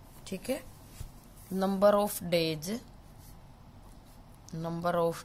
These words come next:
days in which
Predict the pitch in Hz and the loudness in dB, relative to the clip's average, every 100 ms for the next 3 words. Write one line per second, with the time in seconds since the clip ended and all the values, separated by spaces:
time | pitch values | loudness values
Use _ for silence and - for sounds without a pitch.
0 | 143 156 151 151 208 254 - - - - | -4 0 0 -2 -2 -4 -8 -18 -20 -20
1 | - - - - - - - - - - | -20 -20 -20 -20 -20 -20 -20 -20 -20 -20
2 | - - - - - - - - - - | -20 -20 -20 -20 -20 -20 -20 -20 -20 -20
3 | - - - - - - - - - - | -20 -20 -20 -20 -20 -20 -20 -20 -20 -20
4 | - - - - - 214 214 170 170 165 | -20 -20 -20 -8 0 2 4 2 -2 -2
5 | - | -4